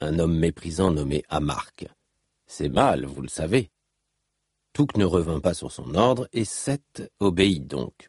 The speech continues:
prit le couteau et s'entailla la chair du bras. Du sang se mit à couler autour de la lame sale. «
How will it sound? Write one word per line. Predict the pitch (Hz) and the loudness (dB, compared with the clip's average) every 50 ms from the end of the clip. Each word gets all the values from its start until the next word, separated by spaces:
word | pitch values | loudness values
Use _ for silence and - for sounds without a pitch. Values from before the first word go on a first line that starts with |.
| _ - | _ -14
prit | - - | -10 -8
le | 73 62 53 | -8 -8 -8
couteau | - - - - _ - 80 85 - - _ _ _ _ _ _ _ - | -10 -14 -20 -14 _ -2 -2 -2 -2 -4 _ _ _ _ _ _ _ -4
et | 87 | -4
s'entailla | 85 - - - 104 98 - - 73 69 67 69 69 | -4 -2 0 0 0 0 0 -2 -6 -6 -4 -4 -6
la | 69 65 | -6 -6
chair | 62 - - 65 62 | -8 -10 -10 -10 -10
du | - 60 | -10 -10
bras. | 57 - - - 64 62 - _ _ _ _ _ _ _ _ _ _ _ _ _ _ _ _ _ - | -12 -12 -12 -12 -14 -14 -16 _ _ _ _ _ _ _ _ _ _ _ _ _ _ _ _ _ -6
Du | 85 87 90 | -4 -4 -4
sang | - - - 101 98 | -2 0 0 0 0
se | - - 90 | 0 0 0
mit | 85 82 78 - | 0 0 0 -2
à | 76 | -6
couler | - - 78 76 78 80 | -8 -6 -2 0 0 0
autour | 80 76 - - 69 | 0 -2 -4 -6 -6
de | 71 | -4
la | 69 67 | -4 -4
lame | 64 64 60 58 58 | -4 -6 -6 -8 -10
sale. « | - - - - 58 55 55 50 50 50 50 - | -12 -12 -10 -10 -10 -10 -10 -10 -12 -12 -14 -16